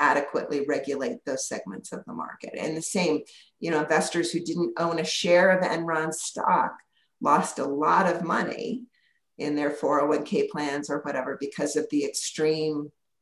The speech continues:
you know, drop in market values that co-, came from that. Or ditto around the bust, you know, in the post dot-com, <laughs> the dot-com bust. So I have to be focused not just on the sort of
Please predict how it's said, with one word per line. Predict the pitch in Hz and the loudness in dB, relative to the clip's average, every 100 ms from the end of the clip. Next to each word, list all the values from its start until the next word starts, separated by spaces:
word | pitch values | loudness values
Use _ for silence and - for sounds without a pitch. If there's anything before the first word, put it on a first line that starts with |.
| _ | _
you | - 147 | -8 -6
know, | 127 92 185 | -4 -6 -6
drop | - 143 104 104 - | -2 0 0 -2 -4
in | 143 | -6
market | 139 139 - - | -2 -2 -4 -6
values | 120 131 147 - - | -6 -6 -8 -10 -8
that | - - | -6 -6
co-, | - - _ | -10 -14 _
came | - - | -10 -8
from | - - | -8 -8
that. | - - | -6 -4
Or | 147 147 | -4 -2
ditto | 185 175 165 156 156 - - _ - | 0 2 4 2 0 -8 -20 _ 0
around | 156 156 151 151 151 147 | 2 4 2 2 0 -4
the | - 156 151 151 151 _ _ _ _ _ - | -4 -2 -2 -4 -8 _ _ _ _ _ 0
bust, | 147 - - - | 0 0 -6 -8
you | - 151 156 | -8 -8 -6
know, | 139 | -2
in | 135 139 127 120 139 | -2 -4 -6 -10 -8
the | 139 135 131 - _ _ _ _ _ | -6 -6 -8 -14 _ _ _ _ _
post | - 160 156 - - - _ _ _ _ _ _ | 0 0 0 -8 -14 -20 _ _ _ _ _ _
dot-com, | - 135 - - - - 190 175 | 4 4 4 2 0 2 2 2
<laughs> | |
the | 190 | 6
dot-com | 190 - - 170 143 | 8 6 6 0 2
bust. | 139 - - - _ _ _ _ | 0 -2 -4 -12 _ _ _ _
So | - 208 - | 4 6 8
I | 180 196 | 8 10
have | 185 185 - | 8 6 6
to | 175 | 2
be | 175 151 - | 2 2 2
focused | 185 180 175 147 - | 4 4 4 2 2
not | 165 165 160 | 4 4 2
just | 170 170 170 | -2 -2 2
on | 165 165 | 2 2
the | 156 | 0
sort | 156 156 151 | 2 2 2
of | 147 | 2